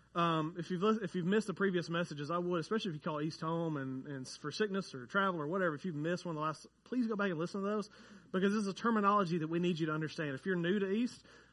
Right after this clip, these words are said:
and you're just kind of feeling us out and trying to figure out what in the world we're about, you can go back and listen to these two as well on Facebook and YouTube, um, because, uh, not today,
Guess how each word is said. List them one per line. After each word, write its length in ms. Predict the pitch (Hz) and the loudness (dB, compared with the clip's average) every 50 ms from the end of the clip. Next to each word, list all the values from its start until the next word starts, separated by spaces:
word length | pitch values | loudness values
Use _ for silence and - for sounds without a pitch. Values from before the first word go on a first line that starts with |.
| - - | -12 -8
and 160 | 147 147 160 | -6 -2 0
you're 100 | 175 180 | 0 0
just 200 | 175 180 165 - | 0 0 0 0
kind 180 | 190 190 185 180 | 2 2 2 2
of 80 | 165 | 0
feeling 240 | - 196 190 190 185 | 0 -2 0 0 0
us 140 | 180 - 202 | 0 0 0
out 80 | 214 | -2
and 80 | 208 185 | 0 -2
trying 120 | 190 175 | -4 -4
to 60 | 156 - | -4 -2
figure 140 | 180 180 | -2 -2
out 80 | 160 143 | -2 -2
what 260 | 135 143 165 185 196 | -2 0 0 0 0
in 80 | 185 175 | 0 0
the 100 | 170 160 | 0 0
world 380 | 156 156 170 180 190 190 180 | 0 2 2 4 4 4 2
we're 160 | 180 185 180 170 | 2 2 2 2
about, 420 | 147 151 156 190 233 262 226 - - - - _ | 2 2 2 2 0 0 -4 -8 -18 -20 -16 _
you 100 | - 196 | -2 0
can 140 | 220 233 233 | 0 2 2
go 60 | 214 | 2
back 160 | 196 208 202 196 | 4 4 2 2
and 80 | 190 | 2
listen 260 | 190 190 - - 185 | 0 0 -2 -4 -4
to 60 | 170 170 | -4 -2
these 140 | 170 - | -4 -4
two 200 | - 185 180 170 | -2 -2 -2 -2
as 100 | 151 131 | -2 -4
well 180 | 147 160 156 143 | -4 -6 -6 -4
on 100 | 135 127 | -6 -6
Facebook 400 | - 160 160 151 - 165 147 - | -6 -6 -6 -4 -6 -8 -8 -6
and 120 | 135 131 | -6 -6
YouTube, 360 | 139 151 - 160 160 156 147 151 - - - - - _ _ 135 | -6 -6 -4 -4 -4 -4 -4 -6 -10 -18 -20 -20 -20 _ _ -6
um, 260 | 139 139 135 131 127 | -4 -4 -2 -2 -2
because, 460 | 135 131 - 151 143 139 131 - - 147 | -4 -2 -2 -2 -2 -2 -4 -6 -8 -8
uh, 160 | 135 131 139 | -8 -6 -4
not 200 | 143 156 175 175 | -2 -2 -2 -2
today, 380 | - 170 156 165 170 180 196 | -2 -2 0 0 0 0 0